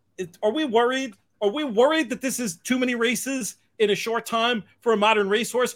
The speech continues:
or is, can he be the test court case for us to, to go and say,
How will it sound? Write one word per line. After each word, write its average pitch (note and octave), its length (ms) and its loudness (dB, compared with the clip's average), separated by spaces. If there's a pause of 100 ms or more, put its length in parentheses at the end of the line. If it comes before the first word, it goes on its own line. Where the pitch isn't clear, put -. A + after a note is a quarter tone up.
(140)
or G#3 100 4
is, - 200 0
can A3 140 0
he G3+ 160 -2
be A#3 180 -4
the F#3 120 0
test - 380 -6
court D#3+ 400 -2
case E3+ 420 -4 (200)
for F#3+ 140 -2
us F3 160 -2
to, F3 280 -2
to F3+ 120 -16
go F#3 220 0
and F3 100 -6
say, F3+ 240 0